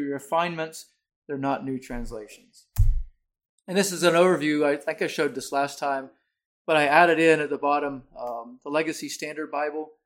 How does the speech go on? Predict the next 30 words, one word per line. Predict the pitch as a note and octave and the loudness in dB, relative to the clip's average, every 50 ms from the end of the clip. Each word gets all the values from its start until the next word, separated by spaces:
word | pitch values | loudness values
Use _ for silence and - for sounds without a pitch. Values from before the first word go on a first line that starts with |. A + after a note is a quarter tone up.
| _ _ _ - | _ _ _ -12
that | C3+ | -10
we'll | B2+ B2+ | -10 -8
get | B2 D#3 E3 E3 E3 | -6 -4 -6 -6 -6
to. | - - E3 E3 E3+ E3+ - _ _ _ _ _ _ _ | -6 -4 -4 -4 -4 -6 -10 _ _ _ _ _ _ _
It's | D#3 D3 - E3 | -14 -12 -10 -4
not | D3+ D3+ E3 | 0 0 0
a | D#3+ D3 | 0 -2
new | C#3 D3 C#3+ | -4 -6 -8
translation. | - - D3+ C#3 B2+ A#2 B2 C3 C3 C3 B2+ - - A#2 | -8 -8 -8 -8 -8 -8 -8 -8 -10 -10 -12 -14 -18 -20
It | A2+ A#2 _ | -20 -20 _
flows | - C#3+ C#3 C#3 C#3+ C#3 C3+ | -8 -6 -4 -4 -4 -6 -10
from | - C3+ A#2+ | -14 -14 -12
the | |
New | A#2 B2+ C#3 C#3 | -10 -8 -8 -8
American | C#3 C#3 C3+ C3 C3 - B2+ A#2+ | -8 -8 -8 -8 -10 -10 -12 -14
Standard, | B2 - - C#3 C3+ C#3 C3+ C3+ C3 B2 - _ _ _ | -12 -10 -8 -8 -8 -6 -6 -8 -10 -10 -14 _ _ _
uh, | - A#2 A#2 A#2 - | -14 -14 -12 -10 -4
Bible, | - C3+ C#3+ D3 C#3 C#3+ C#3+ C3 B2+ _ _ _ _ _ _ _ _ | -2 -2 -2 -2 -2 -6 -8 -8 -12 _ _ _ _ _ _ _ _
primarily | - D3+ C#3+ C#3+ D3+ D#3+ D#3+ D3 C3+ C3 B2+ | -10 -8 -6 -2 0 2 2 2 0 -2 -6
the | A#2 B2+ B2+ | -6 -8 -8
updated | B2+ B2+ - C3 B2+ A#2 B2 A#2 A#2 | -8 -10 -10 -14 -16 -16 -16 -18 -14
version. | B2 B2 B2 A#2+ B2+ A#2+ A#2+ - _ _ _ _ _ _ _ _ _ _ _ _ _ _ _ _ | -14 -14 -14 -14 -14 -16 -16 -18 _ _ _ _ _ _ _ _ _ _ _ _ _ _ _ _
So | - - C3+ C3 B2 A#2+ | -12 -6 -4 -2 -2 -2
the, | A2+ A#2+ A#2+ A#2 A#2 | -2 -2 -2 -2 -2
um, | A2+ A2+ A2+ A2+ A2+ A2+ - _ _ _ _ _ _ _ _ _ - | -2 -2 -2 -4 -6 -10 -16 _ _ _ _ _ _ _ _ _ -12
the | D3 | -8
dotted | C#3 - D#3 D3+ D3 C#3+ C3 C#3 | -2 2 2 2 2 2 0 0
line | C3+ C#3 C#3 C3+ C3 | 0 0 0 -2 -2
there | B2+ B2 B2 B2 B2+ - - | -2 -2 -4 -4 -6 -8 -12
and | - A#2+ A2+ A#2+ B2 A#2+ | -16 -14 -12 -12 -12 -12